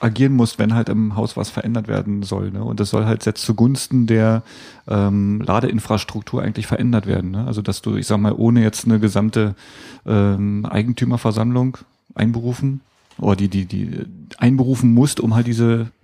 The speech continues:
Veränderungen durchzuführen, sondern dass du halt einfach für dich ein Ladekabel legen kannst, ne? Also speziell jetzt, was die Elektromobilität angeht.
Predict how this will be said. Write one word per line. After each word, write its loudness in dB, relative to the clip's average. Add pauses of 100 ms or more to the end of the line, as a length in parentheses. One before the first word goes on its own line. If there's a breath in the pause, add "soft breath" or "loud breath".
(200)
Veränderungen -2 (300)
durchzuführen, -2
sondern 0
dass 0
du 0
halt 2
einfach -2
für -2
dich -2
ein 2
Ladekabel -2
legen 0
kannst, -4
ne? -2 (420 soft breath)
Also -2 (800 soft breath)
speziell 2
jetzt, 2
was 0
die 0
Elektromobilität -4
angeht. -6